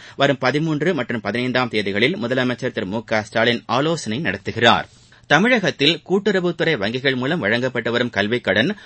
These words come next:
ஒரு லட்சம் ரூபாயிலிருந்து ஐந்து லட்சம் ரூபாயாக உயர்த்தப்படுவதாக கூட்டுறவுத்துறை அமைச்சர் திரு பெரிய கருப்பன் அறிவித்துள்ளார். மாணவர்கள் தங்களின் பல்வேறு கல்விக் கட்டணங்களை செலுத்துவதற்காக இதுவரை ஒரு லட்சம் ரூபாயாக வழங்கி வந்த கல்விக் கடன் உயர்த்தப்படுவதாக அறிவிக்கப்பட்டுள்ளது.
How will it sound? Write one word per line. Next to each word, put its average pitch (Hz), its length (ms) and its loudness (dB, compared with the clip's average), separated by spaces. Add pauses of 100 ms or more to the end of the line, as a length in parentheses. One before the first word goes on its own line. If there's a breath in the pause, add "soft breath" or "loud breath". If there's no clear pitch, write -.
(180 loud breath)
ஒரு 143 200 2
லட்சம் 196 320 0
ரூபாயிலிருந்து 117 640 2
ஐந்து 147 280 0
லட்சம் 170 340 -2
ரூபாயாக 117 460 0
உயர்த்தப்படுவதாக 113 920 0 (240 soft breath)
கூட்டுறவுத்துறை 175 680 0
அமைச்சர் 127 520 -2
திரு 104 180 -6
பெரிய 139 280 0
கருப்பன் 110 480 -2
அறிவித்துள்ளார். 104 720 2 (300 loud breath)
மாணவர்கள் 135 680 2
தங்களின் 127 300 -4
பல்வேறு 110 400 -2
கல்விக் 110 300 -2
கட்டணங்களை 113 520 0
செலுத்துவதற்காக 104 840 0 (240 loud breath)
இதுவரை 127 500 2 (220 loud breath)
ஒரு 139 180 0
லட்சம் 185 320 0
ரூபாயாக 131 460 2
வழங்கி 127 300 0
வந்த 123 260 -2
கல்விக் 101 340 -2
கடன் 127 180 2
உயர்த்தப்படுவதாக 113 1000 0
அறிவிக்கப்பட்டுள்ளது. 117 920 -2